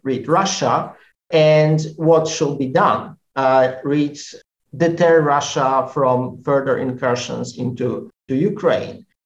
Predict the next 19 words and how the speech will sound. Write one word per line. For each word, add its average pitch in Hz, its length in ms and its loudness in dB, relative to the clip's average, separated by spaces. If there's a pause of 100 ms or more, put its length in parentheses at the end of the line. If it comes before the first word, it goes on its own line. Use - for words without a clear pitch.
(260)
So 190 480 4
yes, 180 640 0
uh, 151 320 2
the 160 140 2
differences 190 640 0
are 147 300 2
there, 165 360 2
and 160 260 2
then 156 200 2
somehow 156 960 0
they 139 400 -2 (160)
playing 147 440 0
in 131 120 -4
a 127 80 -6
kind 131 160 -2
of 123 140 -6
very 139 260 0
dramatic 131 640 -2 (120)
way 117 600 0